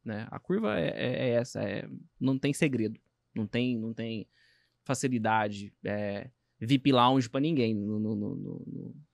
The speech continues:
no trade. E o senhor, o que que você fez pra, pra...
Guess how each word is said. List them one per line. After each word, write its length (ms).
no 120
trade. 420
E 100
o 40
senhor, 320
o 40
que 80
que 80
você 100
fez 220
pra, 240
pra... 420